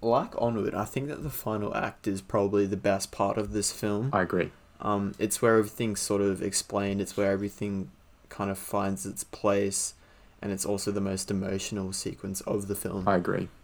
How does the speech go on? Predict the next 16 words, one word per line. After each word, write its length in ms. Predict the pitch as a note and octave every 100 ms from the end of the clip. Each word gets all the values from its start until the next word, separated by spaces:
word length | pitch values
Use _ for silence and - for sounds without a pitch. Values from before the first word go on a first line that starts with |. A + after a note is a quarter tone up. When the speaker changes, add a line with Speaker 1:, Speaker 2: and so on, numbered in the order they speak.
| -
Speaker 1:
Um, 580 | G#2+ G#2 G2+ G2+ G2 F#2 - - - - - - -
Speaker 2:
Actually, 240 | A#2 -
sorry, 220 | B2 C#3 A2
can 140 | - A#2
I 20 |
go 100 | A2
Speaker 1:
so 20 |
Speaker 2:
back 240 | A2 A#2 -
real 100 | B2
quick? 260 | - - -
Sorry. 280 | G#2+ G#2 G2+ -
Speaker 1:
Yeah, 180 | B2+
yeah, 140 | C#3+ C#3
Speaker 2:
Um, 80 | A2
Speaker 1:
go 140 | A#2
on. 140 | A2